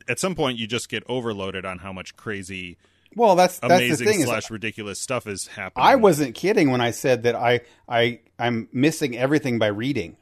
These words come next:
Speaker 2: like,
Speaker 1: Yeah.
Speaker 2: every single, even, even scenes when it's just Bahubali sitting there, or Shiva, uh, who, to say who it is. Like, even he's just sitting there, he's got this smirk, and the wind is blowing in his hair, and he's in a heroic pose,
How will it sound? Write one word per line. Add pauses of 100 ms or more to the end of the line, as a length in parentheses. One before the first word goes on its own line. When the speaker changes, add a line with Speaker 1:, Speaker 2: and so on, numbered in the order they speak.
Speaker 2:
like,
Speaker 1:
Yeah.
Speaker 2:
every
single, (180)
even,
even
scenes
when
it's
just
Bahubali
sitting
there,
or
Shiva,
uh,
who, (180)
to
say
who
it
is. (400)
Like, (300)
even
he's
just
sitting
there, (200)
he's
got
this
smirk,
and
the
wind
is
blowing
in
his
hair,
and
he's
in
a
heroic
pose,